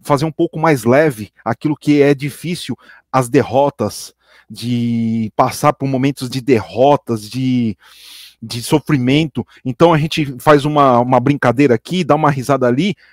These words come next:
pra poder o quê? Tentar aliviar um pouco, porque o futebol é, é ter essa, esse momento de, de alegria, de ser a felicidade. E mu-, e nesse ano dois mil e vinte e três a gente não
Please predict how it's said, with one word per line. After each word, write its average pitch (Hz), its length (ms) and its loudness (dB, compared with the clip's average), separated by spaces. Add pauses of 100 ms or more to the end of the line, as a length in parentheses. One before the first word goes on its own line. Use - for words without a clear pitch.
(160)
pra 151 100 0
poder 139 260 0
o 151 60 0
quê? 127 180 -2
Tentar 139 340 -2
aliviar 139 480 0
um 147 100 -4
pouco, 131 360 -4
porque - 240 -12
o 147 60 0
futebol 131 580 0 (320)
é, 135 600 2
é 127 80 2 (100)
ter 165 180 4
essa, 156 280 0
esse 135 240 -2
momento 151 400 -4
de, 147 380 -4
de 139 420 0
alegria, 143 640 2
de 117 120 -8
ser 156 680 2 (240)
a 139 80 2
felicidade. 139 880 2 (280)
E 139 100 -2
mu-, 143 220 -6
e 131 240 -2
nesse 151 320 -2
ano 147 100 -2
dois 143 160 -2
mil 143 80 -6
e 135 40 -4
vinte 139 160 -10
e - 40 -20
três 143 180 -2
a 147 40 -2
gente 143 180 -6
não 175 180 -6